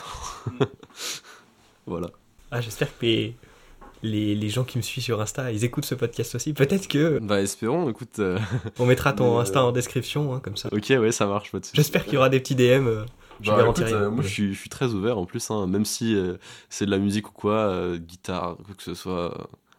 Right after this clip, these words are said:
Speaker 1: moi, je suis chaud, je peux, je peux essayer de m'adapter, mais, euh, mais voilà. <laughs> Mais du coup, euh, ouais, euh, je suis en train, je suis en train de,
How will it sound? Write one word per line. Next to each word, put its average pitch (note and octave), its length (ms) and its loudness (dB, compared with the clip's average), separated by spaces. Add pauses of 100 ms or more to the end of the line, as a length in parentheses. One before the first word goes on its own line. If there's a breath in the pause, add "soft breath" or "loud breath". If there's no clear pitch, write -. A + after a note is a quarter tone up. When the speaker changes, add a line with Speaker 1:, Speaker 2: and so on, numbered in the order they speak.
Speaker 1:
moi, G2+ 100 -2
je - 60 -8
suis F2+ 100 -10
chaud, F#2 220 -4
je F2+ 100 -12
peux, F2 260 -10 (640 loud breath)
je - 80 -20
peux G#2 100 -2
essayer G2+ 200 -2
de G2 60 -2
m'adapter, G2 380 0
mais, F#2 200 -2
euh, F2+ 460 -2 (760)
mais F#2 60 -8
voilà. D#2+ 220 -8 (460)
<laughs> - 720 -20
Mais G#2 200 4
du G2+ 80 -2
coup, C#3 220 4
euh, G#2+ 220 8
ouais, A2+ 160 8
euh, G#2+ 160 6
je G2 100 0
suis - 100 -2
en G2 80 4
train, G#2+ 480 2
je - 60 -10
suis - 100 -8
en F#2+ 60 0
train G#2+ 180 -4
de, F#2 540 -2